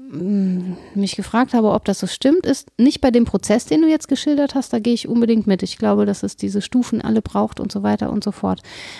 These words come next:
Aber dass man erst mit sich selbst völlig im Reinen sein müsste, um dann mit anderen ins Reine zu kommen, da bin ich einfach nicht so sicher. Und jetzt jenseits von persönlichem Erleben kann ich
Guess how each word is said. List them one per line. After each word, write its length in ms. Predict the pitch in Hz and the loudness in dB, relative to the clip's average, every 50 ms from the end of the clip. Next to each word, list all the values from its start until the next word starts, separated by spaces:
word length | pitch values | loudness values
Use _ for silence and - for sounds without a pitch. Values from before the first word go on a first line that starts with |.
| - _ - | -20 _ -2
Aber 260 | 202 202 208 220 214 | 0 4 4 4 4
dass 220 | 202 220 214 - | 4 2 0 2
man 300 | 240 226 226 226 220 208 - _ _ _ | 0 0 2 0 0 -2 -4 _ _ _
erst 340 | 214 220 240 277 - - - | -2 0 0 0 -2 0 0
mit 200 | 262 254 - - | 0 0 0 0
sich 180 | - 233 214 - | -2 -4 -2 0
selbst 540 | - 262 294 - - - - _ - - _ _ _ - | 0 0 0 0 -4 -14 -20 _ -20 -20 _ _ _ -20
völlig 400 | - - 254 247 247 247 - - | -4 -2 0 0 0 0 0 0
im 140 | 233 233 | 2 2
Reinen 520 | 233 214 202 208 233 254 262 254 247 240 233 | 2 2 2 2 4 4 4 4 4 4 4
sein 300 | 220 214 214 220 220 214 | 2 2 2 2 2 2
müsste, 320 | 226 240 - - - 226 | 2 0 -2 -2 -4 -2
um 260 | - - 226 233 233 | 0 2 2 2 4
dann 180 | 220 220 220 214 | 2 2 2 2
mit 140 | 208 208 202 | 2 0 0
anderen 380 | - 233 247 247 226 214 214 | 0 0 2 2 2 2 0
ins 240 | 190 196 202 - - | 0 -2 -4 -4 -4
Reine 260 | 196 190 190 196 202 | -2 0 0 0 -2
zu 140 | - - 226 | -4 -6 -10
kommen, 360 | - - - 226 240 262 277 - _ _ _ _ _ _ _ _ _ _ _ _ _ _ - - - - - - - - - - - - - _ _ _ _ _ | -8 -4 0 2 2 2 0 0 _ _ _ _ _ _ _ _ _ _ _ _ _ _ -20 -20 -20 -20 -20 -20 -20 -20 -20 -20 -20 -20 -20 _ _ _ _ _
da 140 | - 233 208 | -4 -4 -4
bin 200 | 196 - 277 311 381 | -2 0 2 2 2
ich 180 | 320 - - - - _ - | 2 0 -2 -4 -8 _ 0
einfach 400 | 247 262 - - 302 - - - | 0 2 2 0 -2 -2 2 4
nicht 240 | 262 277 269 - | 4 4 4 0
so 100 | - 285 | -2 -4
sicher. 420 | 269 233 247 247 - 208 190 180 190 185 190 - - - - 196 - - 214 | -2 0 -2 0 0 0 0 0 -2 -4 -8 -12 -12 -12 -12 -12 -12 -12 -10
Und 300 | 233 - 190 240 226 - | -8 -2 0 0 0 2
jetzt 220 | 233 226 - - - | 0 -2 -2 -2 0
jenseits 420 | 226 254 277 277 262 254 247 - - | 2 2 4 4 4 2 0 -2 -6
von 180 | - 240 233 | -4 -4 -4
persönlichem 640 | - - 233 220 202 240 254 262 262 247 - 226 214 | -2 -2 -2 0 2 2 4 4 4 2 0 -2 -2
Erleben 540 | - 208 196 202 233 269 285 302 302 294 - | -2 0 0 2 2 2 2 2 0 0 -2
kann 240 | - - 240 247 | -4 -4 -2 0
ich 160 | 247 240 - | 0 -2 -4